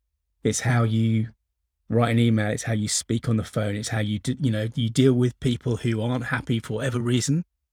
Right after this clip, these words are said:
'cause that always happens, right? Sooner or later, if you're in business, something's gonna go wrong. It's the whole thing. And I, and again, I love that idea that, that when we are telling this marketing story, when we, we're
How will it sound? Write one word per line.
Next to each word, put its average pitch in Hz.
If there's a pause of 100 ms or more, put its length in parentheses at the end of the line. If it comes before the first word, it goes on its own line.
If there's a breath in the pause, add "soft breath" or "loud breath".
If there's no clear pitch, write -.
(100)
'cause -
that 117
always 123
happens, 120
right? 113
Sooner 123
or 113
later, 127
if -
you're 110
in 110
business, 113 (720)
something's 131
gonna 123
go 107
wrong. 127 (1300)
It's 151
the 139
whole 147
thing. 135
And 123
I, 135
and 131
again, 143
I 143
love 143
that -
idea 120
that, 117 (480)
that -
when 127
we 123
are 120 (800)
telling 147
this 127
marketing 113
story, 113
when 113
we, 117
we're 117